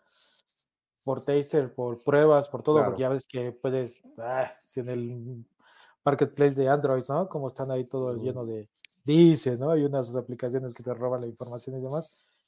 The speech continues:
Speaker 1: Pues con los videojuegos lo mismo, ¿no? Pero sí quieren hacer más, más desarrollo, porque también recuerda que Marce-, Microsoft compró a Activision, una de las más grandes desarrolladoras de videojuegos. Entonces también yo creo que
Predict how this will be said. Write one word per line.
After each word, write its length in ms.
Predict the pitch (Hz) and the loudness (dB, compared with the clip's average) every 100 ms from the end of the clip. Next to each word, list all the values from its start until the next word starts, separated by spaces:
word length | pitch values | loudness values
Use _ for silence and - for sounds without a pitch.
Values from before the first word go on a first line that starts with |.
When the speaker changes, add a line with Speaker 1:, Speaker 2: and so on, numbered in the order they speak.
| _ | _
Speaker 1:
Pues 100 | - | -4
con 100 | - | 0
los 100 | 147 | 2
videojuegos 340 | 135 135 151 139 | 4 4 4 4
lo 100 | 131 | 2
mismo, 280 | 147 127 123 | 0 -4 -6
¿no? 260 | 156 - _ _ _ _ _ _ _ _ _ - | -6 -10 _ _ _ _ _ _ _ _ _ -4
Pero 140 | 139 | -2
sí 160 | 131 170 | 0 0
quieren 240 | 185 175 | 2 2
hacer 180 | 165 175 | 2 2
más, 220 | 185 180 | 2 2
más 140 | 175 180 | 0 0
desarrollo, 600 | 175 170 156 180 175 147 | 2 4 6 6 6 4
porque 680 | 147 135 147 143 143 143 143 | 0 0 2 4 4 4 0
también 340 | 143 139 156 151 139 | 0 0 -2 -4 -12
recuerda 280 | 127 147 143 | -2 0 0
que 100 | 143 | -2
Marce-, 440 | 139 - 147 156 | -4 -6 -6 -6
Microsoft 460 | 143 151 147 135 135 | -6 -8 -8 -14 -14
compró 400 | - 123 127 135 127 | -12 -10 -6 -4 -2
a 360 | 117 113 117 - _ _ _ _ | -4 -8 -12 -18 _ _ _ _
Activision, 580 | 123 - 139 151 175 160 | -14 -6 -4 -2 -2 -2
una 140 | 147 | -2
de 100 | 127 | -2
las 120 | 123 | -4
más 160 | 131 135 | -4 -4
grandes 280 | 143 143 135 | -2 -2 -2
desarrolladoras 680 | 117 123 120 120 123 139 127 | -6 -10 -8 -6 -4 -4 -4
de 100 | 113 | -6
videojuegos. 760 | 113 - 147 180 233 - _ _ _ _ _ _ | -8 -2 0 0 -4 -14 _ _ _ _ _ _
Entonces 200 | - 123 | -12 -8
también 300 | 135 131 131 127 | -4 -4 -4 -2
yo 140 | 131 | 0
creo 220 | 143 139 | 0 0
que 480 | 139 131 123 120 | 0 -2 -2 -6